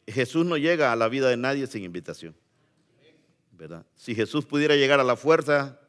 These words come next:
no habría maldad en el mundo. Pero cuando usted invita a Jesús a su vida, prepárese porque Jesús va a hacer cosas maravillosas. Amén. Es una garantía tener a Jesucristo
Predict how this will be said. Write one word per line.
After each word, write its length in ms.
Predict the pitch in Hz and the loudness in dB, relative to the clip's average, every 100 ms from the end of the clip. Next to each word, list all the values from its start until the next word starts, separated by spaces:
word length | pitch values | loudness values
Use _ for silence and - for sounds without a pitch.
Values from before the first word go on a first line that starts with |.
| _ | _
no 220 | 98 110 | -10 -6
habría 280 | 110 110 113 | -4 -2 -4
maldad 360 | 104 92 95 95 | -6 -4 -4 -4
en 80 | |
el 100 | 90 | -8
mundo. 260 | 90 90 87 _ _ _ _ _ _ _ _ _ _ _ _ - | -14 -16 -20 _ _ _ _ _ _ _ _ _ _ _ _ -2
Pero 220 | 135 147 | 0 4
cuando 240 | 160 151 | 6 6
usted 180 | 147 175 | 4 4
invita 360 | 196 196 214 185 | 2 2 6 6
a 20 | |
Jesús 320 | 175 185 196 | 6 4 2
a 60 | 175 | 2
su 140 | 208 | 2
vida, 360 | 202 220 214 - | 4 6 6 6
prepárese 520 | 139 - 165 180 175 | 0 6 4 4 0
porque 280 | - 127 127 | -2 -6 -4
Jesús 260 | 120 151 | -4 -2
va 100 | 135 | -2
a 20 | |
hacer 200 | 127 123 | 0 -2
cosas 260 | 117 117 104 | -2 -2 -2
maravillosas. 1000 | 104 90 85 85 76 - - - - _ _ - | -4 -6 -8 -12 -16 -20 -20 -20 -20 _ _ -12
Amén. 260 | 110 107 _ _ _ _ _ _ _ _ - | -10 -10 _ _ _ _ _ _ _ _ 4
Es 140 | 208 | 6
una 180 | 277 269 | 8 8
garantía 680 | 233 185 180 156 269 220 175 | 10 8 6 0 4 6 6
tener 220 | 165 175 | 6 8
a 80 | 160 | 6
Jesucristo 1000 | 156 165 - 214 196 - 113 85 95 - | 6 0 0 0 0 -4 -4 -4 -10 -14